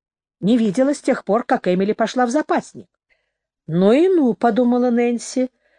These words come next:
но не подала виду и небрежно произнесла: "Не взглянуть ли нам, что её так задержало?"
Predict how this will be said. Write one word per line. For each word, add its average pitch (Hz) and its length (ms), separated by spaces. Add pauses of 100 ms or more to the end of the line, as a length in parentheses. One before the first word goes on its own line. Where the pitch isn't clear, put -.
(920)
но 269 220
не 415 140
подала 349 440
виду 359 340
и 180 100
небрежно 285 520
произнесла: 269 920
"Не 254 340
взглянуть 330 640
ли 294 120
нам, 214 240
что - 200
её 208 300
так 202 220
задержало?" 185 1000